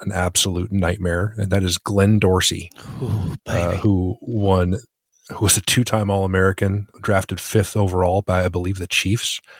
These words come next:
Speaker 1: Uh, won the Nagurski Award, the Lott Award, the Lombardi Award, the Outland Trophy.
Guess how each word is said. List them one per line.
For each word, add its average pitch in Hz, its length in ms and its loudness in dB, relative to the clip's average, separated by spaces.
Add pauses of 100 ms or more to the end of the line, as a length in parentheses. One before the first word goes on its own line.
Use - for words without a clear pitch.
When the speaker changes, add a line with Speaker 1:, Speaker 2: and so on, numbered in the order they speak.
(260)
Speaker 1:
Uh, 92 300 0
won 95 200 2
the 92 80 0
Nagurski 101 720 2
Award, 104 360 2
the - 80 -4
Lott 92 260 0
Award, 98 380 0
the 90 80 -6
Lombardi 87 480 0
Award, 92 420 2
the 90 140 -6
Outland 98 380 0
Trophy. 92 540 -2